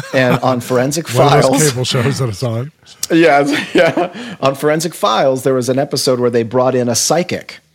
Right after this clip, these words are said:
Speaker 1: um, to find the body of somebody that was missing. And I was like, "Oh my gosh." And I just, I felt the Lord in my living room say, "That's what I want you to do."
Speaker 2: Wow.
Speaker 1: Is ask, ask on their behalf,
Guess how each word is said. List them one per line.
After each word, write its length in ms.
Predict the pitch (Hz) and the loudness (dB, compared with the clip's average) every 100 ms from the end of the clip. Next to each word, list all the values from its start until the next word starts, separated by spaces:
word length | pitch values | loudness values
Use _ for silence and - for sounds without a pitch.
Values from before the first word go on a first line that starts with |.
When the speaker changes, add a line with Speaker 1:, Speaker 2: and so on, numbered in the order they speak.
| _ - - - _ | _ -20 -20 -20 _
Speaker 1:
um, 300 | 127 123 113 | 0 2 0
to 180 | 113 123 | -2 -4
find 460 | - 120 120 117 107 | -2 -2 0 -2 -6
the 160 | 110 | -6
body 320 | 117 131 151 120 | -2 0 0 -2
of 60 | |
somebody 340 | - 110 104 107 | -4 -6 -4 -6
that 140 | 107 | -8
was 140 | 98 135 | -8 -8
missing. 440 | 147 - 85 98 _ - _ _ - | -8 -8 -14 -18 _ -20 _ _ -2
And 380 | 131 123 120 120 | 0 2 0 -2
I 80 | 127 | -2
was 180 | 147 143 | -2 0
like, 200 | 131 120 _ _ - | -2 -4 _ _ -2
"Oh 120 | 135 | 0
my 120 | 123 | 0
gosh." 420 | 123 139 98 - | -2 -2 -4 -8
And 100 | 127 | -4
I 40 | 123 | -2
just, 240 | 127 - 131 | -2 -6 -4
I 100 | 123 | -4
felt 520 | - - 156 180 135 | -4 0 2 2 0
the 80 | 123 | -2
Lord 400 | 120 131 127 117 | 0 0 0 0
in 80 | |
my 120 | 113 110 | -4 -4
living 300 | 120 143 107 | -2 -2 -4
room 160 | 98 | -8
say, 360 | 101 117 104 101 | -8 -6 -6 -8
"That's 460 | 98 101 123 120 - | -10 -4 -4 -4 -8
what 120 | 110 | -4
I 120 | 107 | -4
want 240 | 107 110 98 | -4 -6 -10
you 100 | 101 | -10
to 160 | - | -10
do." 360 | 95 104 92 104 _ _ _ _ _ _ - | -8 -8 -10 -12 _ _ _ _ _ _ -14
Speaker 2:
Wow. 440 | 107 107 98 95 | -8 -6 -6 -6
Speaker 1:
Is 180 | 120 - - | -6 -6 -6
ask, 480 | 127 - - - - _ - | -6 -6 -8 -12 -18 _ -4
ask 400 | 123 143 - - | -2 0 -2 -4
on 200 | 123 113 | -4 -2
their 200 | 127 131 | -2 -2
behalf, 580 | 117 98 110 90 - | -4 -6 -8 -8 -16